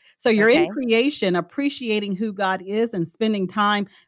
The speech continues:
Speaker 1: and re-, reflecting really on who God is, but you're
Speaker 2: Uh-huh.
Speaker 1: doing it in creation, which is a part of creative rest. Creative
Speaker 2: Oh.
Speaker 1: rest is the rest we experience when we allow the beauty around us, whether that's natural beauty like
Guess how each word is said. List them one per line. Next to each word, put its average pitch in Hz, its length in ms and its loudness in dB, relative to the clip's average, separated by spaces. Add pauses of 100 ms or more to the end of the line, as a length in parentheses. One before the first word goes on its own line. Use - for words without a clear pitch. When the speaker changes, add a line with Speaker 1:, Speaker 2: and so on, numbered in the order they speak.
(220)
Speaker 1:
and 190 220 2
re-, 175 200 -6
reflecting 196 720 0
really 185 400 2
on 185 240 4
who 214 240 -2
God 185 400 2
is, 170 460 -4 (320)
but 220 180 0
you're 202 120 2
Speaker 2:
Uh-huh. 180 100 -6
Speaker 1:
doing 269 400 2
it 190 260 2
in 214 180 -2
creation, 202 680 -2
which 190 260 -4
is 175 120 -6
a 180 40 -6
part 196 300 2
of 190 160 -4
creative 226 560 -2
rest. - 400 -18 (300)
Creative 247 420 2
Speaker 2:
Oh. 415 80 -2
Speaker 1:
rest 202 260 0
is 190 100 -12
the 180 100 -8
rest 196 360 -4
we 202 140 -6
experience 180 760 -4 (300)
when 208 180 -2
we 208 140 -2
allow 202 520 2
the 196 140 -6
beauty 214 540 -6
around 180 440 -2
us, 294 220 -6
whether 180 300 -2
that's 165 360 -2
natural 190 520 0
beauty 240 400 -4
like 165 320 -4